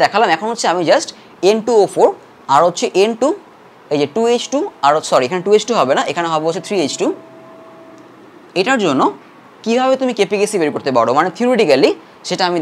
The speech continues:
দেখাবো আর কি। তো আশা করি তোমরা ম্যাথগুলো একটু idea নিলা, idea বুঝে ফেললা। এখন যখন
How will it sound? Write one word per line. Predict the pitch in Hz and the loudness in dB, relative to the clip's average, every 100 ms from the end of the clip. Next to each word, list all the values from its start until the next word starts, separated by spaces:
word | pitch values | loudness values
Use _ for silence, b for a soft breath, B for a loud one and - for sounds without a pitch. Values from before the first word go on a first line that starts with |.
| 139 | -2
দেখাবো | 139 127 120 | 0 0 0
আর | 113 | -2
কি। | 113 - B B B | -8 -12 B B B
তো | 180 175 | 0 2
আশা | 262 247 | 2 2
করি | 247 220 | 2 2
তোমরা | 208 160 | 0 2
ম্যাথগুলো | 156 156 180 | 0 0 0
একটু | 180 202 | 0 0
idea | 139 156 170 | 0 2 2
নিলা, | 147 190 - - 143 | 2 2 -2 -6 -2
idea | 147 160 | 0 -2
বুঝে | 143 170 160 | -2 -6 -2
ফেললা। | 147 294 - B B 147 | 0 0 -2 B B -4
এখন | 175 208 | -2 -2
যখন | 160 | -2